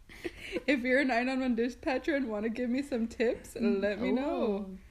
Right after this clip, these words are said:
Speaker 2: <gasps> That'd be cool to, like,
Speaker 1: Talk to someone like
Speaker 2: Yeah.
Speaker 1: that? Hmm.
Speaker 2: Like, stories about that.
Speaker 1: Yeah.
Speaker 2: Anyways,
Speaker 1: Right.
Speaker 2: that's a good one.
Speaker 1: Yeah.
Speaker 2: But,
Speaker 1: Oh, maybe when, um,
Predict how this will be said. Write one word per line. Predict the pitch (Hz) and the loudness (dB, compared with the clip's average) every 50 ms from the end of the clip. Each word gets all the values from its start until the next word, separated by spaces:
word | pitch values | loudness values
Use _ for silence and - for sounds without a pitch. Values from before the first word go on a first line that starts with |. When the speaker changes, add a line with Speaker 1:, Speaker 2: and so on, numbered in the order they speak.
| - - - | -18 -18 -16
Speaker 2:
<gasps> | 202 - - - - - | -16 -16 -18 -20 -16 -10
That'd | - 220 233 254 | -6 -6 -4 -4
be | 320 311 - - | -6 -8 -8 -10
cool | - 240 | -10 -10
to, | 240 - 277 | -10 -8 -8
like, | - 254 226 202 185 - - - - - - - - | -8 -8 -8 -8 -10 -14 -18 -20 -20 -20 -20 -20 -16
Speaker 1:
Talk | - - 180 185 - - | -12 -10 -10 -10 -10 -8
to | - 220 | -10 -8
someone | 233 - 262 277 277 302 302 320 320 302 302 - | -6 -6 -6 -4 -4 -4 -4 -4 -6 -8 -10 -8
like | - - | -6 -6
Speaker 2:
Yeah. | - 226 247 254 | -6 -6 -6 -6
Speaker 1:
that? | 233 - - - - - - - - - - - - - | -6 -6 -6 -8 -12 -18 -20 -20 -20 -20 -20 -18 -10 -6
Hmm. | 302 302 226 202 - - - - - - - - - - - - - - - - | -4 -2 -2 -4 -6 -10 -18 -20 -20 -20 -20 -20 -20 -20 -20 -20 -20 -20 -18 -16
Speaker 2:
Like, | 214 185 180 - - | -14 -14 -14 -16 -16
stories | - - - 175 165 165 170 185 | -18 -16 -12 -10 -10 -10 -10 -10
about | 190 202 208 | -10 -12 -12
that. | 240 240 233 - - - - - | -12 -12 -14 -14 -18 -16 -10 -6
Speaker 1:
Yeah. | 240 | -4
Speaker 2:
Anyways, | 285 269 220 196 196 202 - - - - - - - | -2 -2 -4 -4 -6 -10 -14 -16 -18 -20 -18 -16 -16
Speaker 1:
Right. | 196 185 - - | -16 -16 -16 -14
Speaker 2:
that's | - 190 - - | -16 -16 -14 -12
a | |
good | 196 175 | -12 -10
one. | 170 180 185 - - - - - - - - - - 185 | -10 -12 -14 -16 -18 -20 -20 -20 -20 -20 -20 -20 -18 -16
Speaker 1:
Yeah. | 180 170 - | -16 -14 -12
Speaker 2:
But, | 233 226 - 233 220 220 - - - - - - - - - - | -12 -12 -12 -12 -14 -14 -16 -18 -20 -20 -20 -20 -18 -14 -10 -8
Speaker 1:
Oh, | 226 247 | -6 -4
maybe | 240 220 214 226 247 | -4 -2 -2 -2 -4
when, | 247 247 233 226 220 214 190 185 - - | -4 -4 -2 -2 -4 -4 -4 -6 -8 -8
um, | 190 185 175 170 170 175 185 | -6 -6 -6 -6 -8 -8 -10